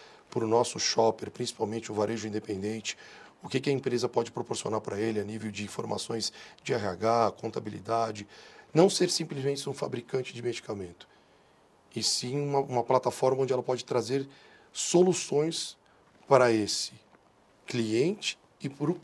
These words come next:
futuro cliente dele, que é o consumidor final. Uma das bandeiras que nós batemos muito dentro do nosso negócio, o nosso medicamento, ele, ele atinge toda a população brasileira.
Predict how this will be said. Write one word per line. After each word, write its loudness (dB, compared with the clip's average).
futuro -2
cliente -2
dele, -6
que -10
é -2
o -6
consumidor -10
final. -18
Uma 0
das 2
bandeiras 0
que -10
nós -4
batemos 0
muito -4
dentro -4
do -6
nosso -8
negócio, -2
o -12
nosso 0
medicamento, -4
ele, -8
ele -4
atinge -6
toda -4
a -12
população -10
brasileira. -12